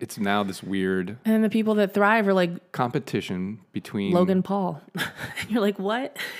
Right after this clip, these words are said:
Speaker 2: <laughs>
Speaker 1: the average person who just wants to make something on the internet
Speaker 2: Yeah.
Speaker 1: and the potential for that individual to become a millionaire.
Speaker 2: Yeah.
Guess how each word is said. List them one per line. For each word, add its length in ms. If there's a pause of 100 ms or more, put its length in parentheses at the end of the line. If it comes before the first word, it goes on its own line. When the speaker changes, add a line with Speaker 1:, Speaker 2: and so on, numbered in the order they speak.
(240)
Speaker 2:
<laughs> 1120
Speaker 1:
the 140
average 340
person 320
who 60
just 240
wants 200
to 60
make 160
something 560 (480)
on 140
the 120
internet 400 (220)
Speaker 2:
Yeah. 340 (360)
Speaker 1:
and 140
the 60
potential 500
for 200
that 160
individual 640 (220)
to 100
become 220
a 80
millionaire. 680 (180)
Speaker 2:
Yeah. 260